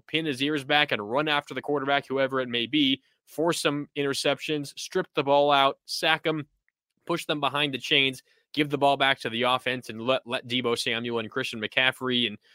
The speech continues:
George Kittle and Brandon Ayuk and everyone go to work. That is the equation for the forty-niners, and it starts with Arik Armstead in the middle. So I'm right there with you. He is hugely important, and it,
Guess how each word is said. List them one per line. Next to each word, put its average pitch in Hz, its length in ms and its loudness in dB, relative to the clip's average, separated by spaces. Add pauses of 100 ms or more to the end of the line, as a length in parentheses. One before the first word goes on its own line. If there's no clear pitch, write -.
(160)
George 120 340 0
Kittle 143 340 4
and 110 120 -4
Brandon 120 300 0
Ayuk 120 380 0
and 117 120 0
everyone 120 400 0 (360)
go 123 280 2
to 110 180 -6
work. 107 320 -2
That 151 240 2
is 156 220 0
the 143 160 2
equation 131 480 0
for 131 100 -2
the 117 140 -4
forty-niners, 120 760 -2
and 123 80 0
it 113 140 0
starts 156 600 4 (280)
with 120 140 -4
Arik 123 220 2
Armstead 117 440 -6
in 107 40 -6
the 101 60 -10
middle. 104 300 -2
So - 140 -6
I'm 135 180 -2
right 131 240 2
there 135 180 4
with 131 260 0
you. 107 240 0 (260)
He 139 440 2
is 117 180 -6
hugely 139 600 0
important, 147 640 -6 (440)
and 147 360 4
it, 143 140 -4